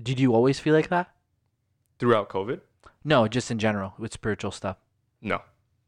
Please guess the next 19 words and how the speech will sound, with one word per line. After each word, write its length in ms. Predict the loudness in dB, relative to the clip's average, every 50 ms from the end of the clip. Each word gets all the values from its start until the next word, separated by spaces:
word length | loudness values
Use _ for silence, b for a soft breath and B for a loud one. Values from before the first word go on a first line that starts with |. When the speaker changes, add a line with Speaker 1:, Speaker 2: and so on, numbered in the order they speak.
| _ _ _ _ _ _ _ _ _
Speaker 2:
Like, 100 | -6 -4
I 60 | -2 0
wasn't, 300 | 0 0 0 -2 -4 -4
like, 160 | -4 -2 0
I 80 | 0 0
was 100 | 0 -2
just 140 | -4 -8 -6
doing 220 | -6 -6 -4 -4
it 180 | -6 -8 -10 -14 -16 _
just 260 | -8 -8 -8 -10 -10
'cause. 400 | -6 -4 -4 -4 -4 -8 -12 _ -8
I 80 | -8
didn't 160 | -8 -6 -8
really 120 | -8 -8 -6
know 140 | -6 -8 -8
why. 360 | -8 -8 -8 -8 -8 -8 -10 _ _ _ -16
Speaker 1:
Yeah. 260 | -10 -8 -8 -8 -8 -8 -8
Speaker 2:
And, 200 | -8 -8 -6 -8
like, 260 | -8 -10 -12 -14